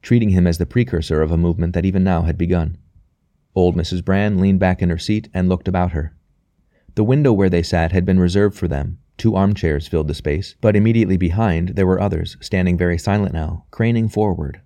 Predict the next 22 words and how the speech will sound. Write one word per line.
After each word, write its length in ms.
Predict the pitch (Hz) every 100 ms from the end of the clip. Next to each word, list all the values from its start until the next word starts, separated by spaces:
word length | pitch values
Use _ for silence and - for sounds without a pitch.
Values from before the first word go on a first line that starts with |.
| _
watching 420 | 98 101 - 98
too, 280 | - 107 85
with 240 | 76 78
parted 300 | - 95 90
lips. 320 | 95 78 - - _ _ _ _ _ _ 104
A 60 |
couple 260 | - 101 104
of 120 | 92
women 280 | 110 107 85
with 120 | 85
an 80 | 92
old 200 | 90 87
man 240 | 95 95
directly 360 | 82 82 85 87
behind, 500 | 80 82 95 82 82 _ _
and 140 | 98
other 180 | 95 110
faces 380 | - 107 104 98
visible 380 | 101 101 87 80
again 260 | 85 82
behind 320 | 85 90 92 90
them. 260 | 92 82